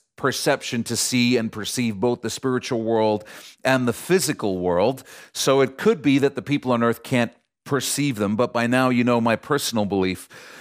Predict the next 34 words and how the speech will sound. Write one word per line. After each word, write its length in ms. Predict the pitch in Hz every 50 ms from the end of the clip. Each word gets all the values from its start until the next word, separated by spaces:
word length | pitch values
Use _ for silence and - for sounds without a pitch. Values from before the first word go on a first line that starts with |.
| - -
which 180 | 131 127 -
is 100 | 135 113 127
that 220 | 120 117 117 107
those 320 | 123 127 127 139 139 117
on 140 | 127 123 120
the 180 | 120 113 110 - -
earth 420 | 107 113 107 104 - - - - _ - - - - - _ _
can 240 | - 147 139 120 120 - -
also 520 | 131 123 135 147 143 - - 156 131 120
see 360 | 113 - - - 131 127 123
beings 680 | 120 95 85 117 117 117 117 107 101 101 104 98 - - -
in 140 | 120 113 110
the 80 | 107
supernatural 720 | 101 - - 120 110 - 110 104 104 104 - - - 110 92
dimension 580 | 101 104 101 104 104 101 - - 98 90 - -
at 200 | - 101 82 -
this 220 | 107 107 - -
time 320 | - - 113 104 101 95 87
in 80 | 87
the 80 | 87 87
tribulation. 760 | - - 110 104 87 95 95 87 90 92 92 90 - - 87 82
I've 120 | 82 -
shared 280 | - - 139 127 127 120
repeatedly 600 | 123 - - - 135 131 131 113 113 120 120 117
that 260 | 104 110 98 - - - - - - - - -
I 80 | - 101
think 320 | - - 147 151 139 -
around 400 | 123 117 120 120 123 127 127 127
the 80 | 120 110
sixth 680 | - - - - - - 156 - - - - - - _ _ -
seal 380 | - - - 139 139 127 120
judgment, 580 | 110 - 127 123 120 104 95 107 107 101 - - - - - - - - _ -
the 160 | 101 117 120
veil 640 | 107 101 107 135 139 160 160 151 127 110 104 104